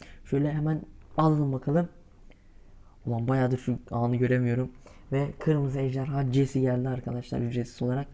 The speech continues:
Şimdi onu kullanacağız bakalım. Nasıl olacak ve böyle. Oo bayağı güzel. Aynen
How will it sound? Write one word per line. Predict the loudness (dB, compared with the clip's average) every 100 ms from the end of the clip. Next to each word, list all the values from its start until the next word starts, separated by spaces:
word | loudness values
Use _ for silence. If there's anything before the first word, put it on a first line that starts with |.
| -18 -20 -20 -20 -20 -20
Şimdi | -8 -4 -2
onu | 0 -2
kullanacağız | -4 -2 0 0 -2 -2 -2
bakalım. | -2 0 -2 -4 -14 -20 -20 -20 -20 -20 -16 -10
Nasıl | -8 -4
olacak | -4 -2 -2 -2 -6 -6
ve | -2 4
böyle. | 4 4 2 -4 -12 -20 -20 -20 -20 -20 -20 -20 -20 -20 -20 -20 -12
Oo | -6 -4 -2 0
bayağı | 0 0 -2
güzel. | -2 -4 -6 -18 -12 -6
Aynen | -2 -2